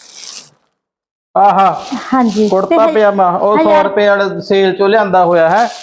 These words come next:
Speaker 1: ਤੇ ਆਹ ਸੂਟ ਸੌ ਰੁਪਏ ਵਾਲਾ। ਨਾਲੇ ਮੇਰੀ ਗੱਲ ਸੁਣ, ਦੋ ਹਜ਼ਾਰ ਰੁਪਈਆ ਉਹਨੂੰ ਕਿੰਨੇ ਦਿੱਤੇ ਸੀਗੇ, ਕਿਰਨਾਂ ਨੂੰ?
Speaker 2: ਉਹਨੂੰ ਤਾਂ ਪੰਜ ਹਜ਼ਾਰ ਦਿੱਤਾ ਸੀ ਜੀ।
Speaker 1: ਹਾਂ, ਫਿਰ ਤੈਨੂੰ ਦੋ ਹਜ਼ਾਰ ਕਿਵੇਂ ਦਿੱਤਾ?
Speaker 2: ਮੇਰੀ ਗੱਲ ਸੁਣੋ ਜੀ, ਉਹਨਾਂ ਨੇ ਨਾ ਕਿਰਨਾਂ ਨੂੰ ਤਾਂ ਰੱਖੜੀ ਦਾ ਮੁੱਲ ਜਿਹਾ ਹੀ ਮੋੜਿਆ ਗਾ,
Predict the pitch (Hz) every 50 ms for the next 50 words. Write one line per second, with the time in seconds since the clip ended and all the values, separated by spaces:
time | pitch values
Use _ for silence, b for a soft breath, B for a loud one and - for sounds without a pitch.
0 | - - - - 202 208 214 214 - 208 196 190 180 196 185 175 180 175 175 175
1 | 165 - 175 175 175 170 156 - - - - _ _ - 180 196 226 226 214 214
2 | 214 202 214 220 214 226 220 226 233 226 214 208 226 269 330 311 190 160 180 190
3 | 190 196 196 202 214 240 254 240 226 - - 202 190 202 190 190 - - - _
4 | _ _ _ _ - 185 202 233 277 294 294 277 262 254 262 254 254 247 254 262
5 | 254 214 240 254 254 302 294 294 - - _ _ _ _ 247 240 226 220 226 233
6 | 233 233 240 240 233 - - _ _ _ _ _ _ _ _ _ _ _ _ _
7 | _ _ _ _ _ _ _ - 302 311 320 359 302 392 330 339 320 294 277 285
8 | 269 285 294 285 269 240 247 214 - 233 226 220 226 226 208 226 220 202 214 220
9 | 220 226 233 226 226 240 240 233 233 240 226 220 233 233 226 233 269 269 233 254
10 | 247 240 240 208 233 - - 233 226 - - - - _ _ _ _ _ _ _
11 | _ _ _ _ _ _ _ _ - 254 269 262 254 233 254 247 247 254 247 262
12 | 240 226 226 220 233 247 233 - - 294 285 277 285 294 294 294 294 277 285 302
13 | 294 294 294 277 254 254 254 254 254 254 254 269 269 262 254 - - 269 254 254
14 | 233 269 262 262 262 247 233 226 240 226 247 254 262 254 247 226 208 202 196 196
15 | 190 196 202